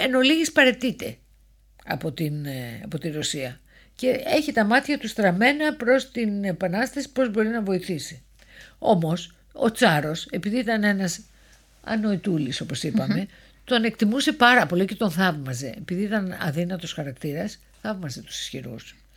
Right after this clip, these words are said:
Speaker 1: Και ο Τσα-, ο Καποδίστριας ήταν πολύ ισχυρός, ε, άντρας. Λοιπόν, οπότε δεν ήθελε και να τον χάσει. Ήθελε να τον παραμερίσει λίγο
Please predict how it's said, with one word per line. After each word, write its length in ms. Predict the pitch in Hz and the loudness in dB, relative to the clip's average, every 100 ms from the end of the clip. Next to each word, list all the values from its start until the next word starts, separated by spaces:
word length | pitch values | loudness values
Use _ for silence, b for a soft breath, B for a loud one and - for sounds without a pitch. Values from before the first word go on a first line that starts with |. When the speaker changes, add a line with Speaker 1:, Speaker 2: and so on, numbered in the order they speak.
| b b b | b b b
Speaker 1:
Και 140 | - | -6
ο 100 | 226 | -4
Τσα-, 180 | 214 285 | -2 -2
ο 60 | - | 0
Καποδίστριας 580 | 180 160 202 247 294 277 | -4 -4 -4 -2 -2 -2
ήταν 280 | 247 233 | -2 -2
πολύ 300 | - 170 156 | 0 0 0
ισχυρός, 640 | 156 123 - 123 120 - - | -2 -6 -8 -10 -10 -10 -12
ε, 220 | 101 - 196 | -14 -16 -14
άντρας. 480 | 147 127 95 92 - _ b b b b | -12 -10 -12 -12 -16 _ b b b b
Λοιπόν, 380 | 190 180 185 170 | -6 -2 -2 -2
οπότε 340 | 190 262 220 | -2 -4 -2
δεν 80 | 359 | -4
ήθελε 200 | 349 185 | 0 0
και 120 | 170 | 0
να 100 | 156 | -4
τον 140 | 139 127 | -6 -8
χάσει. 480 | - 131 127 127 - _ | -4 -4 -6 -10 -16 _
Ήθελε 280 | - 220 269 | -8 -4 -4
να 80 | 233 | -4
τον 120 | 185 | 2
παραμερίσει 580 | 180 160 156 160 170 170 | 4 4 0 -2 -2 -4
λίγο 460 | 143 143 175 262 | -4 -2 -4 -4